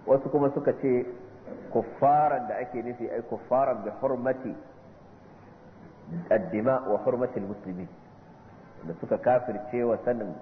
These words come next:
haramcin jinin musulmi, ko suka kafirce wa sanin haramcin alfarma ko matsayi na musulmi ko kuma haƙƙi na addini. Wannan fassara ba ta da wata ma'ana.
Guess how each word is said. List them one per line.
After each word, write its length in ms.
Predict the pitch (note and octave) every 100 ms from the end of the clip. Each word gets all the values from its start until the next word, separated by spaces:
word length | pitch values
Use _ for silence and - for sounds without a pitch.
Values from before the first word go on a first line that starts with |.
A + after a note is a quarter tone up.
| - - - - - - - - - -
haramcin 680 | G#2+ A#2+ C3 C3 - G#2 F2
jinin 200 | A#2+ B2+ B2+
musulmi, 480 | G#2+ - F#2 A2 A2
ko 120 | - A2+
suka 220 | - -
kafirce 520 | - B2 A#2+ G#2+ -
wa 140 | A2 F#2+ -
sanin 260 | B2+ B2 F2 - - -
haramcin 580 | A#2 A#2+ A#2 - A#2 A2+
alfarma 600 | - G2+ G2+ A#2 A#2 A#2 - - - - -
ko 200 | A2+ A2+
matsayi 460 | A2+ A2+ A#2 A#2+ A#2+
na 80 | A#2+
musulmi 560 | G#2+ - F#2+ G#2 A#2 A2+
ko 140 | A#2 A2
kuma 240 | A2+ A2+
haƙƙi 400 | C3 C#3 - G#2 - -
na 120 | A#2
addini. 420 | F2+ D2+ G2+ G2+ - - - - - - - - -
Wannan 280 | C#3+ C#3+
fassara 320 | B2+ C#3 C#3+ B2+
ba 120 | C#3+
ta 80 | C3+
da 80 | B2
wata 160 | A2 B2
ma'ana. 300 | G#2+ F2